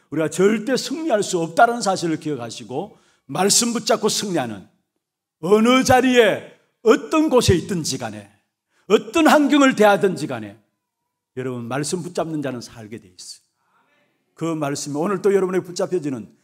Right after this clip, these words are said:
그런 축복이 있기를 주의 이름으로 축원합니다. 왜 말씀을 붙잡아야 하느냐? 바로 우리에게 주신 말씀은 생명의 말씀이기 때문에. 그리고 오늘 제목이 생명의 떡으로 오신 예수 그리스도입니다. 생명의 떡으로 오신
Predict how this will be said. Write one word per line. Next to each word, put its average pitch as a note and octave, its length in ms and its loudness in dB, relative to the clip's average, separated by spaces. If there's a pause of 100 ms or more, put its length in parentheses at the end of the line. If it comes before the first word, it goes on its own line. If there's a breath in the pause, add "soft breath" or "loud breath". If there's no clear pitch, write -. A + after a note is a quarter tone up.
그런 D3 200 -8
축복이 D3 320 -8
있기를 C3+ 280 -8
주의 B2+ 200 -8
이름으로 A2 200 -12
축원합니다. G2+ 760 -18 (640)
왜 G#3 220 6
말씀을 C4 420 2
붙잡아야 G#3 380 0
하느냐? C3+ 420 -6 (460)
바로 E3+ 580 -4 (100)
우리에게 D3+ 280 -4
주신 D3 260 -10
말씀은 C3 440 -8
생명의 F3+ 1000 -8
말씀이기 A#2 580 -12
때문에. G#2 260 -20 (520)
그리고 F3+ 200 -4
오늘 G3 160 2
제목이 F3+ 680 -2 (100)
생명의 A3 720 0
떡으로 C4+ 400 2
오신 A#3 380 0 (260)
예수 B2 400 -10
그리스도입니다. - 640 -20 (720)
생명의 F3+ 680 -2
떡으로 C4 320 0
오신 A3 560 -2